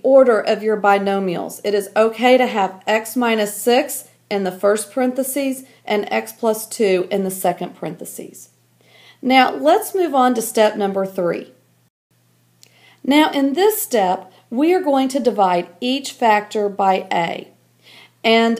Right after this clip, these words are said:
the method we are using, it's called the drop and kick method. There are several methods that you can use to factor your quadratic equations, but I have found that this one is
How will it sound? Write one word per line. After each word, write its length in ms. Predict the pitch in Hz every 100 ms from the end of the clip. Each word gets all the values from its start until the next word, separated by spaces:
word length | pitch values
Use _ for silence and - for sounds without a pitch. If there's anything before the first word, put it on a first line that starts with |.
| -
the 120 | 240
method 560 | 247 294 392 427 392 247
we 200 | 262 247
are 100 | 233
using, 460 | 196 196 185 202
it's 200 | - 240
called 360 | - - 427 466
the 100 | 370
drop 380 | - 233 226 226
and 160 | 196
kick 300 | 190 196 190
method. 460 | 165 160 - - - _ _ - -
There 220 | 320 359
are 300 | - 285 277
several 420 | 269 285 285 330
methods 480 | 285 208 208 214 214
that 200 | 190 -
you 100 | 220
can 280 | 226 269 247
use 300 | 202 190 190
to 120 | 196
factor 500 | 190 196 185 202 269
your 240 | 254 247 240
quadratic 720 | - 220 202 202 196 220 262
equations, 760 | 254 214 180 170 175 175 190 - _ _ _
but 140 | 247
I 120 | 262 339
have 180 | 403
found 380 | 392 269 240 233
that 180 | 214 208
this 260 | 240 262 285
one 260 | 285 269 -
is 560 | 233 220 214 208 202